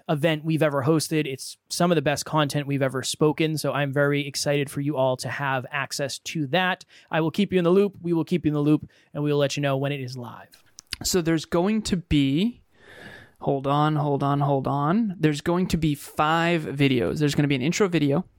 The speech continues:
Speaker 2: and then there's three modules. Each have three videos within those.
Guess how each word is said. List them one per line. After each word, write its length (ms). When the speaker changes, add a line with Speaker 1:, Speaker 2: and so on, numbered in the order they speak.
Speaker 2:
and 100
then 100
there's 180
three 320
modules. 600
Each 280
have 260
three 420
videos 380
within 320
those. 380